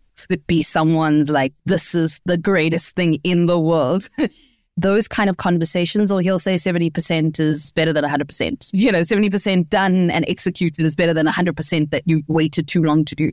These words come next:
So I think that would be the biggest obstacle for me. And it's a daily practice, right? It's a daily conversation with myself to say, "It's okay. It's good enough.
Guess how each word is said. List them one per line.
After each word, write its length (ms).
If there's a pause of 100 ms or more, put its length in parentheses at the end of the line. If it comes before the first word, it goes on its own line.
(120)
So 180
I 100
think 180
that 120
would 100
be 120
the 100
biggest 880
obstacle 460
for 180
me. 420 (140)
And 140
it's 160
a 80
daily 340
practice, 500
right? 300
It's 220
a 100
daily 640
conversation 800
with 220
myself 400
to 100
say, 440 (200)
"It's 180
okay. 520
It's 180
good 180
enough. 340